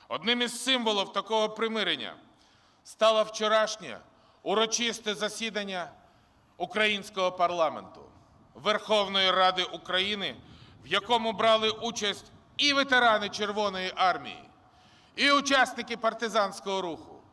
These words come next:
і учасники національно-визвольних рухів,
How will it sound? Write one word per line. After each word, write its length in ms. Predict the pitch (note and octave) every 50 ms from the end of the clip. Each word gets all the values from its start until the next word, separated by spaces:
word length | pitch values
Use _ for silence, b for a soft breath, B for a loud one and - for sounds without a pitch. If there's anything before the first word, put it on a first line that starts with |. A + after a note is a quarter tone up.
| b b b b b b b b b _ -
і 140 | G#3+ C4+
учасники 680 | C#4 C4 C4 C4 C4 C4 A#3 A#3 C4+ - A3+ G#3+ A3+ G#3+
національно-визвольних 1120 | G#3+ G#3 G#3+ A3+ A3 G#3+ G#3+ G#3 G#3 G#3 G#3 G#3 G3+ A3 G#3+ F3+ F3+ F#3+ F3+ F3 E3+ E3 D#3 - - _ _ _ _ _ _ _ _ _ -
рухів, 400 | D3+ E3+ E3 - - A2 F2